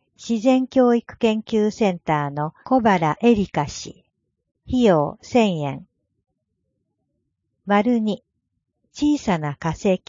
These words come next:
微化石を観察しよう。有孔虫やウニの幼生などを含んだ砂を観察します。日時、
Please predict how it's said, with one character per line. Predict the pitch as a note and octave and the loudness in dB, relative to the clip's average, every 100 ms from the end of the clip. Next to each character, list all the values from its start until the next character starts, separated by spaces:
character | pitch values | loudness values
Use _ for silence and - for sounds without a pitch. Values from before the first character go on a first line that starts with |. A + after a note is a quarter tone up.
| F3 - _ _ _ _ | -10 -10 _ _ _ _
微 | G#3+ | -6
化 | G3 C4+ | 0 0
石 | - G3+ - D#3 D3+ | 2 -2 -4 -4 -2
を | - - | -2 -2
観 | G3 G3 | -2 -2
察 | F#3 E3+ - | -4 -6 -10
し | - E3 | -12 -4
よ | D#3 C3+ C#3 | -2 -2 -6
う。 | - _ _ _ _ _ _ _ _ _ _ _ | -16 _ _ _ _ _ _ _ _ _ _ _
有 | A3+ C4+ C4+ | 2 2 2
孔 | - B3+ G3+ | 0 2 2
虫 | - E3+ D3+ D3 | -2 -6 -6 -2
や | D3 - _ _ | -4 -6 _ _
ウ | - C4 | -2 0
ニ | B3+ | 2
の | F3+ D#3+ | 0 0
幼 | F3 F#3 | 2 2
生 | F#3 - F#3 F3 | 0 -2 -2 0
な | E3+ | -2
ど | D#3 D3 | 0 -2
を | D3 | -2
含 | - F#3+ | -4 -4
ん | D#3+ | -4
だ | C#3+ C#3 - | -4 -6 -8
砂 | - G#3 G#3+ G#3+ | -10 -4 -2 -2
を | G3+ | -2
観 | - F3+ F3+ | -4 -4 -2
察 | F#3 D#3 - | -2 -4 -6
し | - D#3 | -12 -8
ま | D3+ | -6
す。 | E3 - _ _ _ _ _ _ _ _ _ _ _ _ _ _ _ - | -8 -16 _ _ _ _ _ _ _ _ _ _ _ _ _ _ _ -4
日 | A#3+ - F3 | -4 -4 -10
時、 | D3 D3+ | -10 -14